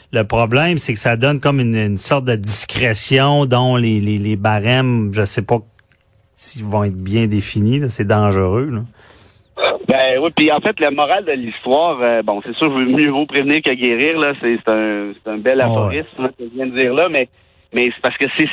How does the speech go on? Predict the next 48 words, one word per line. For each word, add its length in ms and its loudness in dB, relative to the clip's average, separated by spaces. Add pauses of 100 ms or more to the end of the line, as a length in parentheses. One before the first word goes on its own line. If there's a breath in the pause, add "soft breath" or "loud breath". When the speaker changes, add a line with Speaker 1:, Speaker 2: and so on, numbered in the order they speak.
Speaker 2:
sérieux, 440 2
hein. 100 -2
Pour 180 -8
ceux 120 -2
qui 160 -14
croient 280 0
pas 120 2
encore 420 0
qu'on 180 -2
est 140 -2
en 100 0
pleine 240 -6
pandémie, 500 2
arrêtez 420 0
de 60 -18
déconner, 500 0
là. 120 0
On 160 0
est 100 2
rendu 400 0
au 200 0
stade 380 -2
où 180 -10 (540)
on 140 0
se 160 -2
pose 380 0 (120)
ces 80 0
questions-là 920 0
et, 280 0
et 60 2
on 120 2
le 140 -2
savait 340 0
dès, 140 0
dès 200 0
mars 280 -2 (160)
et 140 2
avril 480 0
l'année 260 0
dernière, 500 0 (400 loud breath)
quand 200 0
on 120 2
était 200 2
un 100 2
peu 140 0
pris 220 -4
de 60 -6 (100)
court, 340 2